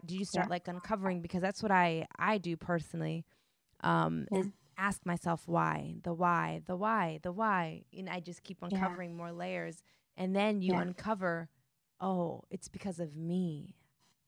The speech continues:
Speaker 1: I'm
Speaker 2: Yep.
Speaker 1: not confident. I'm not
Speaker 2: Yes.
Speaker 1: secure in myself." Because
Speaker 2: Yes.
Speaker 1: We could have played the victim. We could have played the victim
Speaker 2: Yes.
Speaker 1: if we want, but
Speaker 2: Yes. Yes.
Speaker 1: I choose not to play the victim
Speaker 2: Yes.
Speaker 1: and take ownership.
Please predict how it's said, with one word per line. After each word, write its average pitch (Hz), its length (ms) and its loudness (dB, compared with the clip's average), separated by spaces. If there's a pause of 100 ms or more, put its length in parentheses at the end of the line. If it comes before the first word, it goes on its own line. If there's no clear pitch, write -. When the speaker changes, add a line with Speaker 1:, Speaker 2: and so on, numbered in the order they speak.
Speaker 1:
I'm 196 260 2
Speaker 2:
Yep. 170 140 6
Speaker 1:
not 170 240 -4
confident. 160 760 -12 (380)
I'm 190 380 -2
not 175 160 4
Speaker 2:
Yes. 165 60 2
Speaker 1:
secure 175 460 0
in 170 120 -6
myself." 165 640 -6
Because 190 440 -4 (480)
Speaker 2:
Yes. 180 360 0
Speaker 1:
We 226 80 -2
could 311 160 0
have 359 140 -2
played 196 200 4
the 160 60 -4
victim. 160 680 -2
We - 100 -10
could 240 120 0
have 247 60 0
played 196 200 0
the 170 40 -2
victim 165 300 6
Speaker 2:
Yes. 180 320 10
Speaker 1:
if - 100 -10
we 175 100 2
want, 180 460 0
but 180 120 6
Speaker 2:
Yes. 190 400 6 (440)
Yes. 185 360 4 (180)
Speaker 1:
I 185 260 4
choose 175 360 -4
not 160 240 0
to - 120 -12
play 165 160 -4
the 160 100 -10
victim 190 440 -8 (880)
Speaker 2:
Yes. 175 280 8
Speaker 1:
and 175 120 -4
take 185 200 -8
ownership. 185 640 -6